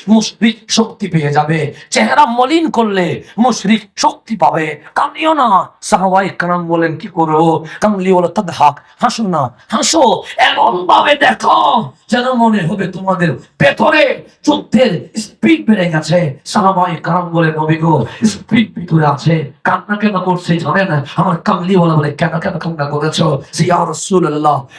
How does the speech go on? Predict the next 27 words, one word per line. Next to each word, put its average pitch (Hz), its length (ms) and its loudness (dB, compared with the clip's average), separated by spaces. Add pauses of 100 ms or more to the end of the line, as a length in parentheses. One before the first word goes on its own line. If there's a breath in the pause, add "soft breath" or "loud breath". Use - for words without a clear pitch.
ইন্টারন্যাশনাল 185 800 0
নিউজ 170 360 0
বের 147 220 0
হয়েছে, 151 460 0 (180 loud breath)
মুশরিক 214 520 0
জিতে 165 200 -4
যাবে, 143 460 -4 (120)
আমরা 185 300 0
হেরে 156 320 -2
যাব। 151 380 -2 (140 loud breath)
কেন? 240 200 0 (380 loud breath)
আমাদের 185 420 0
অস্ত্র 160 420 0
নেই, 147 280 -4 (160 loud breath)
তাদের 185 320 -4
অস্ত্র 156 420 -2
আছে। 151 340 -2 (120)
আমাদের 214 360 2
ট্রেনিং 202 340 2
নেই, 156 360 0 (120 loud breath)
তাদের 190 280 0
ট্রেনিং 170 320 2
আছে। 143 400 0 (120)
আমাদের 220 380 2
পাওয়ার 190 360 0
নাই, 147 280 -4 (120)
তাদের 214 220 -2